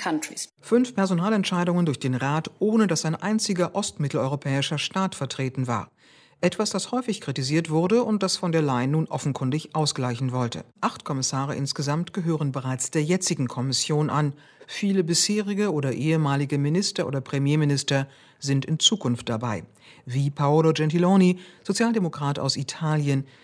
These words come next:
Speaker 2: der für Wirtschaftspolitik verantwortlich sein soll. Eine Entscheidung, die bereits Kritik auf sich zog, wie vom C-S-U-Europaabgeordneten Markus Ferber. Dass ein Italiener den Problemstaat Italien überwachen soll, alles andere als ideal,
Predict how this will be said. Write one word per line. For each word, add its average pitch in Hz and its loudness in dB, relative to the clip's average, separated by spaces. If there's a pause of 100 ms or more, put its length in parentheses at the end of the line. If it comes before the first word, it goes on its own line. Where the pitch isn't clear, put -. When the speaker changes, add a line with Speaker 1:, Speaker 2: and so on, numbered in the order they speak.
(140)
Speaker 2:
der 131 0
für 151 0
Wirtschaftspolitik 139 -2
verantwortlich 135 -2
sein 131 2
soll. 131 0 (180)
Eine 208 2
Entscheidung, 135 -2
die 143 -6
bereits 139 -4
Kritik 170 -2
auf 123 0
sich - -6
zog, - -2 (320)
wie 135 -2
vom 127 0
C-S-U-Europaabgeordneten 170 -2
Markus 131 -2
Ferber. 160 0 (400)
Dass 135 0
ein 135 2
Italiener 165 2
den 147 0
Problemstaat 160 0
Italien 190 0
überwachen 151 0
soll, 135 2 (400)
alles 202 -2
andere 135 -2
als 131 -4
ideal, 151 0